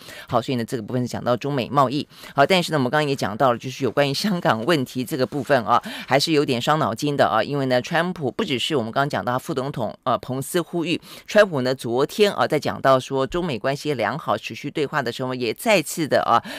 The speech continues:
提到说呢，中国大陆得要先人道处理香港的议题等等。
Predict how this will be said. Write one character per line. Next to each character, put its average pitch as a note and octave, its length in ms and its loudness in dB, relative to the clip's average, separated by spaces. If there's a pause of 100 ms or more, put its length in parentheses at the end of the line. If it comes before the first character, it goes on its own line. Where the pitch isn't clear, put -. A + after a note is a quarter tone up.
提 C#3 220 -2
到 C#3+ 180 8
说 C#3+ 220 -2
呢， C3 160 2
中 C#3+ 140 -4
国 D3 100 -2
大 C3+ 160 2
陆 C3+ 120 -2
得 A#2+ 260 0
要 D3 200 8
先 E3+ 380 -2
人 B2 260 0
道 D3+ 220 2
处 C3+ 240 -6
理 A#2 180 -6
香 C3+ 240 0
港 A2 240 -2
的 A#2 100 -4
议 C3 220 -8
题 - 220 -12
等 A#2+ 240 -2
等。 C#3 180 6